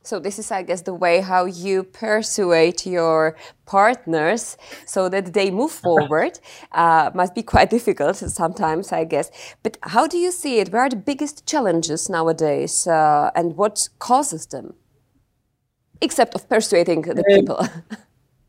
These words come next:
Speaker 2: the, the biggest challenge, as, as, as I mentioned, is the mindset. This is, this is the first biggest, uh, challenge. I mean,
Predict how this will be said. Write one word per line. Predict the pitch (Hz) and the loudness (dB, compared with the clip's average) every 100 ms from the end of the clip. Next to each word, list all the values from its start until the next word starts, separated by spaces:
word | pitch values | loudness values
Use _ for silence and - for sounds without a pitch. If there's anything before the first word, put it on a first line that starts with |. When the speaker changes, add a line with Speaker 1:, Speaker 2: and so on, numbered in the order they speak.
| _ _ _ _ _ _ _ _ _ _ _ - | _ _ _ _ _ _ _ _ _ _ _ -14
Speaker 2:
the, | - 185 226 226 - | -6 4 6 4 -4
the | 156 196 226 | -2 0 0
biggest | 254 262 - | 0 0 0
challenge, | 202 214 196 | 2 2 0
as, | - 180 | 0 0
as, | 190 185 - | 0 0 2
as | 160 170 | 2 2
I | |
mentioned, | 175 196 - 190 185 175 | 2 2 2 2 0 0
is | 185 156 | -2 2
the | 160 | 2
mindset. | 151 143 147 147 - - - - _ - | 2 2 2 0 -2 -6 -8 -20 _ -10
This | 147 151 | -6 -2
is, | 202 | 0
this | 175 180 | 0 0
is | 185 | 2
the | 147 | 0
first | - 170 156 | 2 0 2
biggest, | 139 131 131 | 2 2 2
uh, | 131 120 - | 2 2 0
challenge. | 123 120 107 - - - | 0 0 -2 -8 -20 -4
I | 175 | 0
mean, | 202 | 2